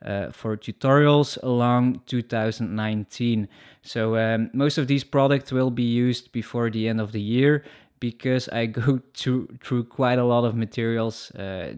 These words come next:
during the year. So, um, this is, like, more like a s-, a quick, um,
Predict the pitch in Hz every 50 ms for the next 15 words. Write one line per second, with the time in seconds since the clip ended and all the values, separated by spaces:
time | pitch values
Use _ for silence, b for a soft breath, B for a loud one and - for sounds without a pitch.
0 | - - - 117 110 110 104 104 95 104 101 101 101 104 104 101 98 - B B
1 | B B B B B B B - - 131 135 135 135 135 139 139 143 - - 170
2 | 175 175 185 170 170 165 156 - 147 147 151 151 151 147 143 139 135 135 135 135
3 | - - - 127 131 127 - - - _ _ _ _ - 104 127 127 127 - -
4 | - 139 147 147 143 - - - - - - - - 120 117 110 110 113 113 113
5 | 110 113 110 110 110 104